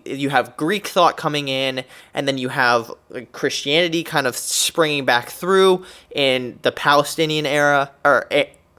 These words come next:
area. And so Jesus fought against a lot of different beliefs, but he didn't shut those down. He didn't say, like,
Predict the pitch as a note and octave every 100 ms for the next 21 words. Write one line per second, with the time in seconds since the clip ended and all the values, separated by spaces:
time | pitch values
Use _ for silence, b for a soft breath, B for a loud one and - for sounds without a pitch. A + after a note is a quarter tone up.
0 | _ - D#3 C#3 C3 B2 C3+ - b b
1 | b b b _ _ - F3 - G3 F#3
2 | - - B2 - F#3 A3 - F3 D3+ D3
3 | C#3 C3+ A#2+ A#2 A#2+ B2+ A#2 B2 A#2+ C3+
4 | B2+ F3 - - - D3+ C#3 A2 A2 A#2+
5 | A2+ - - C#3+ - - B2+ A#2 A2+ -